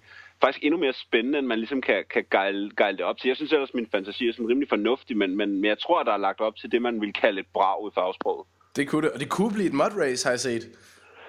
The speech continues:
Speaker 1: Ja, det så jeg så også lige. Mo-, nogen har måske fulgt med på, på de sociale medier jo,
Speaker 2: Medier.
Speaker 1: at, øh, der var lagt nogle præsendinger lidt af hvert over, over banen, og det altså også har regnet en, en del i,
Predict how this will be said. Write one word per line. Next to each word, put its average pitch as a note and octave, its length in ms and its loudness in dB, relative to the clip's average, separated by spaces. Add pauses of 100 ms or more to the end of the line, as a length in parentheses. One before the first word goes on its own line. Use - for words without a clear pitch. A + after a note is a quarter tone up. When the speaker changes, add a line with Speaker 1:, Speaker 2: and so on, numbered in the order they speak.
(120)
Speaker 1:
Ja, C3+ 200 6
det D#3+ 120 -2
så E3 280 4
jeg D3 80 -4
så D#3+ 100 -4
også C#3+ 260 0
lige. C#3+ 100 0
Mo-, C3 340 -2
nogen C3+ 220 0
har C#3+ 60 0
måske B2+ 280 -2
fulgt A#2 160 -4
med A2+ 220 2
på, A2+ 340 0
på G#2+ 140 0
de A2 180 -4
sociale B2 420 2
medier C3+ 440 2
jo, F2 140 -6
Speaker 2:
Medier. B2+ 380 0
Speaker 1:
at, G#2+ 120 0
øh, G2 260 0
der A2 60 2
var G#2 120 2
lagt G#2 240 0
nogle G#2+ 200 -2
præsendinger C#3+ 600 0
lidt A#2 180 -2
af A2+ 60 -2
hvert A#2+ 240 0
over, A#2+ 220 0
over A#2 360 0
banen, A#2+ 260 0
og G#2+ 80 -2
det G2 60 0
altså F#2+ 220 0
også A#2+ 160 0
har G#2 60 0
regnet A2+ 340 0
en, G2 120 -4
en F#2+ 180 -6
del A#2 220 -2
i, A2 140 0